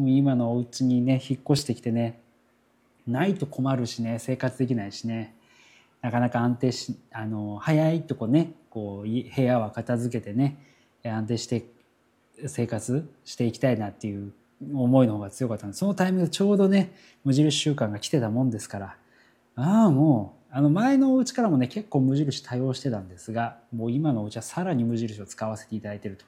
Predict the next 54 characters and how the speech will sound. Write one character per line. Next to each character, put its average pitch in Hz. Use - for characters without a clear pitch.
い -
う、 98
そ -
ん 151
な 143
状 120
況 107
で 98
ご 113
ざ 101
い 87
ま 82
す。 -
は 107
い。 98
で、 175
あ 147
の、 143
ち -
ょ -
っ -
と 110
あ 101
の、 101
タ -
イ 175
ト 196
ル 180
に 180
あ 175
り 156
ま 170
す -
け 107
ど、 104
え 113
ー、 107
ロ 127
ッ -
ク -
付 -
き -
結 180
束 202
バ 190
ン 170
ド。 107
こ 131
れ 123
ど 139
こ 254
に 220
あ 240
る？ 233